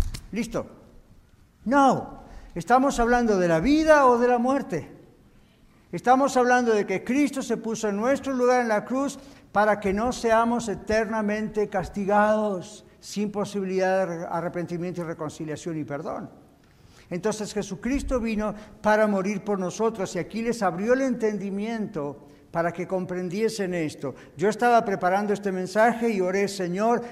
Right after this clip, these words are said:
abre el entendimiento de mis oyentes, porque solamente tú lo puedes hacer".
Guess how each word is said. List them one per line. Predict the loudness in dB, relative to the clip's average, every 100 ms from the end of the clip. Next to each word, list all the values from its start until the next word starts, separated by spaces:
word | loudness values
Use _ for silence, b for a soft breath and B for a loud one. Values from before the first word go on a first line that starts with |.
| B
abre | 6 8 6
el | 2
entendimiento | 0 -2 -2 -4 -2 -2
de |
mis | -2 -4 -4
oyentes, | -2 -2 -2 -4 -8 -14 -16 -20 -20 -20 -20 _ _ _ _ _ _ _ _ _ _ _ _ _ _
porque | -8 -8
solamente | -6 -4 -2 -4 -8 -8
tú | -6
lo | -6 -6
puedes | -6 -6 -8
hacer". | -14 -12 -14